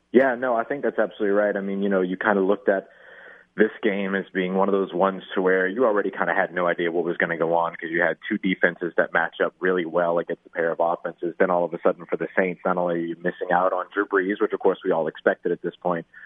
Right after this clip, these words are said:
but also Jared Cook and Alvin Kamara as well. Traquan Smith is also <laughs> out. So this just kinda feels like a little bit of a, a bare bones team that you're looking at when you've got Teddy Bridgewater, Michael Thomas, and then I guess the next guy after that would be either Ted Ginn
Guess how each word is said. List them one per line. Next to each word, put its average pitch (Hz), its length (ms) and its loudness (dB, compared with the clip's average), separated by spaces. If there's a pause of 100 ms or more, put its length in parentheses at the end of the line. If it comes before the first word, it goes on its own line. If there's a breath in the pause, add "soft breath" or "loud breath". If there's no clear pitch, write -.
(160 loud breath)
but 110 80 6
also 110 280 2
Jared 92 400 0
Cook 110 240 0
and 92 80 -4
Alvin 90 280 0
Kamara 92 480 0
as 80 100 -12
well. 95 400 0 (260 loud breath)
Traquan 90 460 -2
Smith 107 240 0
is 107 140 -2
also 104 360 0 (100)
<laughs> - 100 -6
out. 120 200 0 (140)
So 104 180 2
this 110 240 -4
just 127 220 -6
kinda 110 260 0
feels 107 240 0
like 95 220 0 (300 loud breath)
a 95 60 4
little 110 180 2
bit 113 160 2
of 98 120 0
a, 95 220 2
a 98 80 2
bare 104 300 0
bones 101 300 -2 (120)
team 127 220 0
that 92 160 0
you're 92 100 2
looking 90 260 -2
at 78 140 -2
when 82 140 -4
you've 82 140 -10
got 87 240 2
Teddy 92 200 -2
Bridgewater, 95 640 0 (260 soft breath)
Michael 95 300 0
Thomas, 98 400 -2 (400 loud breath)
and 85 260 -4
then 85 320 0
I 80 80 0
guess 85 160 0 (100)
the 87 120 -6
next 87 280 -2
guy 87 180 2
after 87 240 -2
that 92 260 2
would 90 100 -10
be 87 120 -20
either - 220 -18
Ted 95 220 0
Ginn 98 80 -8